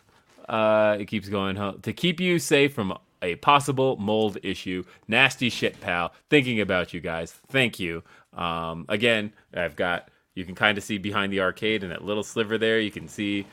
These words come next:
uh, and you can hear the bag shuffling, 'cause I know if I can hear it, then you guys can hear it on the mic. Uh, so I apologize for that, but they're moving fans and stuff in and out.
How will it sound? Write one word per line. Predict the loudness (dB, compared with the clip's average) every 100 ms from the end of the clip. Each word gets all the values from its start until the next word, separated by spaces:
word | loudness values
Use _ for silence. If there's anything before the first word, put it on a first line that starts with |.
| -20 -14
uh, | -4 0 0 -2 2
and | 4 4
you |
can | 2 6
hear | 6
the | 6
bag | 6 4 4 0
shuffling, | -6 -4 -6 -6
'cause | -6
I | -2
know | -2
if | 0
I | 4 4
can | 2 -4
hear | 0 2
it, | 0 -2
then | -6 -6 -12 -18 -20 -8
you | -2
guys | 2 2 0
can | -4
hear | -2 0
it |
on | 0
the | -2
mic. | 0 0 0 -6 -20 -20 _
Uh, | -4 -2 -2 -4
so | -2 -2 0
I | -4
apologize | -8 0 2 2 2 0 -2
for | -2
that, | -2 -2
but | -4
they're | -6 -4
moving | -4 -4 -6
fans | -2 -2 -2 -6
and | -12
stuff | -6 -4 -4 -8
in | -6 -4 -4
and | -6
out. | -2 -2 -2